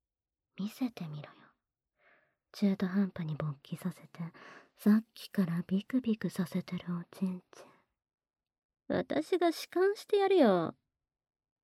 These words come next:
ほら、早くしろよ。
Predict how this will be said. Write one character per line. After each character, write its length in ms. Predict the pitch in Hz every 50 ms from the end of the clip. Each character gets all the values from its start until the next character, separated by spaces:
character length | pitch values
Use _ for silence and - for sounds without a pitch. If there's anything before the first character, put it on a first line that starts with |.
| _ _ _ _ _ _ _ _ _ _ _ _ _ _ _ _ _ - -
ほ 100 | 208 190
ら、 260 | 196 214 208 175 - - - - - -
早 340 | 208 226 262 262 254 247 226
く 100 | - 185
し 200 | - - 180 202
ろ 100 | 233 247
よ。 300 | 226 226 233 240 226